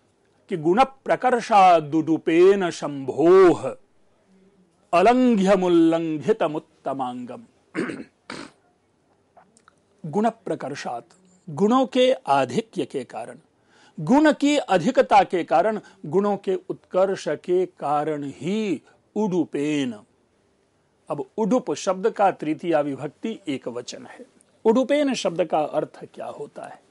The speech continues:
मित्रों, आप लोगों ने महाकवि कालिदास के रघुवंश के प्रथम सर्ग के द्वितीय पद्य में, द्वितीय पद्य की ती-, दूसरी पंक्ति में पढ़ा होगा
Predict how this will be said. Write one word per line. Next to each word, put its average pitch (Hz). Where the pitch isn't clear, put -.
मित्रों, 339
आप 247
लोगों 285
ने 247
महाकवि 220
कालिदास 196
के 226
रघुवंश 185
के 196
प्रथम 196
सर्ग 196
के 208
द्वितीय 190
पद्य 175
में, 190
द्वितीय 196
पद्य 175
की 208
ती-, 208
दूसरी 269
पंक्ति 202
में 190
पढ़ा 160
होगा 147